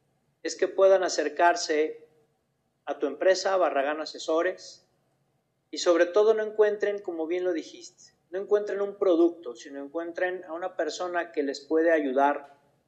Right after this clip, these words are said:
en casos como este, que yo creo que lo necesitamos todos, en una asesoría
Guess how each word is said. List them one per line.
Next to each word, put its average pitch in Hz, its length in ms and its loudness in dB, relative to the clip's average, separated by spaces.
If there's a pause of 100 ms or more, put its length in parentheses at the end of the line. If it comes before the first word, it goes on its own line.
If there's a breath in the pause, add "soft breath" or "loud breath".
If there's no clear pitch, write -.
(320)
en 147 160 -14
casos 170 380 2
como 151 280 -2
este, 151 300 0
que 135 140 -4
yo 147 140 -2
creo 156 180 -2
que 170 80 4
lo 156 100 4
necesitamos 143 560 -4
todos, 113 560 0
en 139 140 -8
una 170 220 2
asesoría 165 960 4